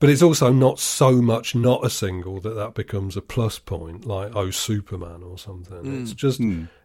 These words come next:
Speaker 1: it's just a pretty sound, you know. It's all right. It's a bit underwhelming. It's, although I do like the fact that it's only two minutes long,
Speaker 2: Mm.
Speaker 1: which takes a bit of guts, you know.
Speaker 2: Yes.
Speaker 1: Sometimes people in pop groups think that releasing a two-minute single is like giving short weight.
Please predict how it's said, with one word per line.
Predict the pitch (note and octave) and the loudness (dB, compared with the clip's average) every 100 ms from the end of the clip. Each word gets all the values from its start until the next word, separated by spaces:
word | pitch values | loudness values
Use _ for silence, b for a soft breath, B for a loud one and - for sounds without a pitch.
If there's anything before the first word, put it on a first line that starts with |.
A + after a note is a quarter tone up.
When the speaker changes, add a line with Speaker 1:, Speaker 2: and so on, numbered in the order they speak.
| - | -12
Speaker 1:
it's | F#3+ | -6
just | G#3+ - | -6 -4
a | - | -2
pretty | - G2+ F#2 | -2 -2 -4
sound, | - C#3 C#3 B2 F#2 F#2 | -4 0 2 2 0 -2
you | B2 | -2
know. | G2+ F2 F2+ | -2 -4 -8
It's | A#2+ G2 | -12 -14
all | E2+ | -14
right. | F#2+ | -14
It's | G#2+ | -12
a | |
bit | - C#3 | -8 -4
underwhelming. | G#2+ G#2 A2 A2+ A2 B B B | -2 -2 0 0 -2 B B B
It's, | D#3+ D3 E3 | -4 0 2
although | D#3 E3 D3+ | 8 8 8
I | |
do | - F#3+ G3 | 8 8 10
like | F#3 C#3+ F#2+ - C3+ | 8 6 2 -8 -2
the | C3 | 0
fact | - B2 | 2 0
that | B2+ | 0
it's | B2+ C3 | 0 4
only | B2 A#2+ A#2 | 4 4 2
two | - A#2+ | 4 4
minutes | A2+ G2+ G#2+ - | 4 0 -4 -2
long, | C3 F#2+ E2+ F2 _ D3 | 0 0 -4 -12 _ -8
Speaker 2:
Mm. | C3+ | -4
Speaker 1:
which | B2 - - | -4 -6 -12
takes | - F3 D#3 C#3 | -8 -8 -4 -4
a | |
bit | - D3 | -2 -2
of | A#2+ - | -4 2
guts, | E3 F2+ - - - | 2 2 -4 -14 -4
you | C3+ | -2
know. | A#2+ F2 | -2 -4
Speaker 2:
Yes. | A#2 A2+ | -2 4
Speaker 1:
Sometimes | F#3+ F#3 E3+ C#3 | 4 6 6 4
people | - E3 D#3+ | 2 2 4
in | D3 | 4
pop | D3+ D#3 D#3 | 2 0 0
groups | A2+ F2 F#2 - b b b b b b b | -2 -2 -6 -18 b b b b b b b
think | - D#3 C#3+ D3+ | -2 2 2 2
that | C3 B2 - - - | 0 0 -2 -16 -8
releasing | C#3+ C3+ D3 - B2+ | 0 4 4 2 0
a | |
two-minute | - - D#3 C3+ B2+ B2 D#3 | -2 2 4 6 4 2 2
single | C#3+ D3 C#3+ F#2 | 4 4 4 0
is | G#2 - | -4 -4
like | B2 B2 | -6 -2
giving | B2 A#2 | -2 0
short | A2 - C3+ A2+ A2 | -2 -2 2 2 0
weight. | A2 A2+ F#2 | 0 0 -2